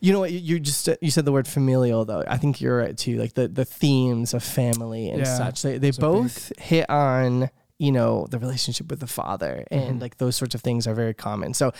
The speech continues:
Speaker 1: I guess why someone suggested it to me, but
Speaker 2: Mm.
Speaker 1: it's definitely one of my top movies.
Speaker 2: Oh,
Speaker 1: I,
Speaker 2: yeah.
Speaker 1: I love this
Speaker 2: It's a
Speaker 1: movie.
Speaker 2: great
Speaker 1: So,
Speaker 2: movie.
Speaker 1: well, could I give a little synopsis of it so that our listeners who don't know the movie
Speaker 2: Do it.
Speaker 1: could become familiar with it?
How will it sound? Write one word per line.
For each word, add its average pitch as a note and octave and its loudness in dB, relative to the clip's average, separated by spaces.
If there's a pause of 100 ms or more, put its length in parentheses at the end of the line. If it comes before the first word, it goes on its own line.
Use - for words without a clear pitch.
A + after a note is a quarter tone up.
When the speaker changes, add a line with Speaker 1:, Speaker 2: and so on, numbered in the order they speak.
(160)
Speaker 1:
I G3 4
guess A3 -2
why F#3+ 2
someone F3+ 0
suggested C#3 0
it C3+ -8
to D3+ 4
me, E3+ 6 (240)
but F#3+ 0
Speaker 2:
Mm. F3+ 0
Speaker 1:
it's F3+ -2
definitely F#3 0
one D3+ 2
of D3 -2
my D3+ 2
top - -4
movies. B2+ -2
Speaker 2:
Oh, D3 0 (100)
Speaker 1:
I, C#3+ 2
Speaker 2:
yeah. D3+ 2
Speaker 1:
I - 0
love B2+ -2
this B2 0
Speaker 2:
It's A#2+ 0
a A#2 -2
Speaker 1:
movie. A2+ -6
Speaker 2:
great C3 -6
Speaker 1:
So, B2 -2
Speaker 2:
movie. A2 -8 (300)
Speaker 1:
well, F3 2 (100)
could G3 4
I F#3 4
give G#3+ 2
a E3 6
little D3+ 4
synopsis C3+ 0
of F#3+ 2
it G#3 0
so - -6
that C#3+ -2
our C3+ -2
listeners D3+ 0
who D3 -2
don't C3+ 2
know F#3 -2
the C3 -4
movie A#2+ -2
Speaker 2:
Do C3+ 0
it. C3 0
Speaker 1:
could B2 -4
become B2 -2
familiar A2+ -2
with D#2+ -6
it? - -10